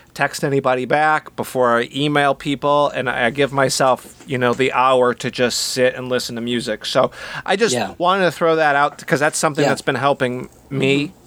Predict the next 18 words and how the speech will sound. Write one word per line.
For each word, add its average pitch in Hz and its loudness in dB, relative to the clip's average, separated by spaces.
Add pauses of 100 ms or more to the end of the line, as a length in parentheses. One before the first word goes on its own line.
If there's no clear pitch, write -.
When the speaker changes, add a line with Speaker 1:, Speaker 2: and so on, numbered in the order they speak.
(120)
Speaker 1:
Uh, 127 4
that, 139 -4
that 131 0
might 131 0
not 127 0
be 127 -4
what 123 0
you 131 -6
would 123 -4
think 127 -4
of 127 2
as 117 -2
traditional 123 0
meditation, 135 0
Speaker 3:
Love 76 -10
that. - -18
Speaker 1:
but 135 2
since, - -2